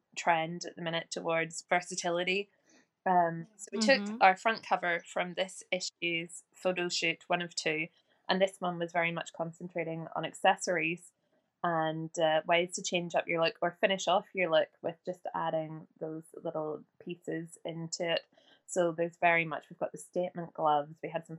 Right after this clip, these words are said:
Speaker 1: fabulous ones from Vivienne Westwood included in this shoot. So, uh, great fun was had on the day.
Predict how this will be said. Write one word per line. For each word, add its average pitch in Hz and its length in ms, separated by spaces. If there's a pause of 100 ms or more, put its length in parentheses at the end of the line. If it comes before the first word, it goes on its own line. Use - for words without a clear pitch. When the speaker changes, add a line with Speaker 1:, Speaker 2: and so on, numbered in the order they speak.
Speaker 1:
fabulous 160 500
ones 160 300
from 165 160
Vivienne 156 380
Westwood 170 600 (520)
included 180 400
in 160 160
this 165 160
shoot. 165 400
So, 156 640
uh, 147 300 (260)
great 151 320
fun 156 180
was 160 200
had 175 340 (200)
on 208 180
the 214 100
day. 196 420